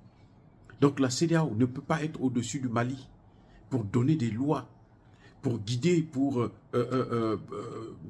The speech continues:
saboter, si vous voulez, la souveraineté du Mali. La France a tellement violé notre souveraineté. Et elle a pris goût,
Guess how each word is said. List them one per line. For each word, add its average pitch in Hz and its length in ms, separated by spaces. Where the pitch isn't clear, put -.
saboter, 135 840
si - 160
vous 127 80
voulez, 123 400
la 95 280
souveraineté 104 680
du 98 140
Mali. 196 340
La 131 120
France 196 460
a 120 100
tellement 139 380
violé 85 540
notre 90 260
souveraineté. - 640
Et 196 180
elle 160 140
a 135 100
pris 165 240
goût, 131 340